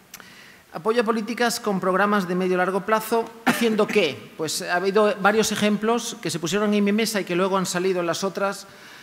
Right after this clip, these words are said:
apoyo a una institucionalidad fuerte, eh, marcos legales, formación de capacidades, rende-, apoyar, eh, procesos de rendición de cuentas, apoyo a sociedad civil que monitorea el gobierno, trabajo con el poder legislativo, redes de protección social,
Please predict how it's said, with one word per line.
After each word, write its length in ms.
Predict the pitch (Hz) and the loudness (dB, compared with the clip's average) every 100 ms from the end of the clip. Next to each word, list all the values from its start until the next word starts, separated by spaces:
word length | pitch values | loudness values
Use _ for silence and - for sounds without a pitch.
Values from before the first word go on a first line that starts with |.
| - - - | -20 -20 -6
apoyo 420 | 190 202 220 214 | -2 4 4 6
a 20 | 202 | 4
una 140 | 202 | 4
institucionalidad 760 | 190 185 185 185 175 165 170 | 0 -2 -6 -4 -2 -2 -2
fuerte, 600 | 165 208 202 - 208 208 208 | 0 0 0 0 -2 -2 -4
eh, 240 | 165 160 | -2 -2
marcos 420 | 160 170 180 190 | 0 0 -2 -4
legales, 540 | 170 170 185 185 190 - | -4 0 0 0 -4 -6
formación 400 | 165 156 165 170 | -6 -6 -6 -6
de 80 | |
capacidades, 760 | 165 160 147 160 170 170 175 160 | -4 -4 -4 -2 -2 0 -2 -4
rende-, 380 | 156 156 156 - | -4 -4 -6 -4
apoyar, 600 | 151 151 160 170 170 165 | -4 -2 -2 0 0 0
eh, 100 | 160 | -4
procesos 540 | 165 151 180 185 151 | -6 -8 -6 -6 -6
de 80 | 151 | -6
rendición 420 | 151 156 147 175 | -6 -6 -6 -6
de 100 | 160 | -6
cuentas, 520 | 151 175 175 175 165 - | -4 -6 -4 -2 -2 -2
apoyo 300 | 180 190 185 | -6 -2 -2
a 40 | |
sociedad 360 | 170 175 170 170 | -2 -6 -6 -8
civil 380 | - 165 185 175 | -6 -2 -2 -4
que 100 | 160 | -4
monitorea 480 | 160 160 160 165 165 | -4 -4 -4 -2 -2
el 80 | |
gobierno, 560 | 160 156 180 175 180 175 | -2 0 0 0 -2 -2
trabajo 400 | 165 151 170 175 | -2 -2 -2 -4
con 140 | 165 165 | -8 -8
el 80 | |
poder 260 | 160 156 156 | -6 -6 -6
legislativo, 800 | 160 160 143 151 180 175 175 170 | -6 -8 -8 -6 -2 0 0 -2
redes 320 | 202 190 175 165 | -2 -2 -2 -6
de 80 | |
protección 400 | 156 151 135 165 | -8 -10 -10 -10
social, 480 | 143 143 175 165 180 | -10 -8 -2 -2 -2